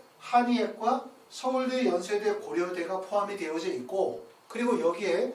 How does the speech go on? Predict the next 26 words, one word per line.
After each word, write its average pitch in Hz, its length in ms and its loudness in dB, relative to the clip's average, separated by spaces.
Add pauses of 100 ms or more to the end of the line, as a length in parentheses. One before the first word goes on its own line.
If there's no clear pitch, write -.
(240)
한양대나 226 600 4
성균관대, 220 920 0
중앙대의 185 580 0
상의학과도 185 760 0
여기에 160 320 -6
연결이 175 400 -2
되어져 156 280 -2
있기 - 220 -10
때문에 156 460 -6 (320)
사실은 254 580 0
약대가 233 720 4
올해 196 220 6
들어옴에 190 480 2
따라서 190 580 4 (320)
이 254 380 -2 (220)
해당되어지는 220 1000 2
모든 185 360 0
대학들과 180 760 -4
연관성이 190 600 -4
매우 190 320 4
크고 - 440 -2 (220)
이동 214 360 2
가능성이 208 500 0
매우 208 280 2
크기 233 300 -6
때문에 190 600 -2